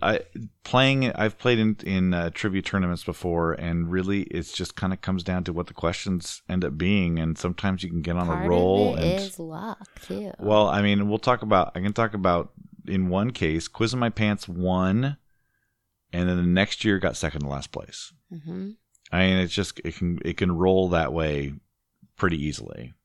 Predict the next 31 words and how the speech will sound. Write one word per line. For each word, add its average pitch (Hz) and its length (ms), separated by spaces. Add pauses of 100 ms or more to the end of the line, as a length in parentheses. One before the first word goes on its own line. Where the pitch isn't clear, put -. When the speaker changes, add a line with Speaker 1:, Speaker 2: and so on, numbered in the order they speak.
(420)
Speaker 1:
So 120 420
for - 180
those 110 220
of 120 100
you 135 120
playing, 98 580
this 110 160
is - 80
how 92 100
it's 87 160
gonna 120 180
work. 98 680
We're 90 100
gonna 85 160
have 85 160
seven 95 440
rounds. 98 920 (100)
Most 90 360
of 110 60
it's - 180
gonna 113 240
be, 104 360
uh, 92 280 (360)
it's - 120
gonna 101 140
be 92 40
a 87 60
lot 90 160
of 92 140
random 92 500
knowledge. 87 840